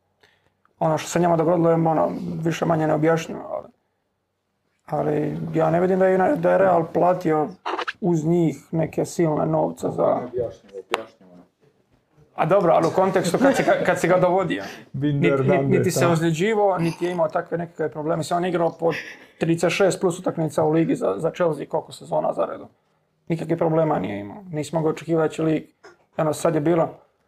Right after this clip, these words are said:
Speaker 1: da, da će izjednačit broj ozljeda sa golom i asistencijama u Realu.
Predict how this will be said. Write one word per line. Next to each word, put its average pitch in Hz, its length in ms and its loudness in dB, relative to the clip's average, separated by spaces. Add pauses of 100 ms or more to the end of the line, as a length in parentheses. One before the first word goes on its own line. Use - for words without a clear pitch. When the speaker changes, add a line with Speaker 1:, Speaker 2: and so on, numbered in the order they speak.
(320)
Speaker 1:
da, 156 180 2
da 156 140 2
će 160 220 0
izjednačit 156 520 2
broj 160 220 2
ozljeda 156 560 2
sa 156 360 0
golom 156 380 2
i 165 40 2
asistencijama 151 640 -4
u - 100 -12
Realu. - 260 -2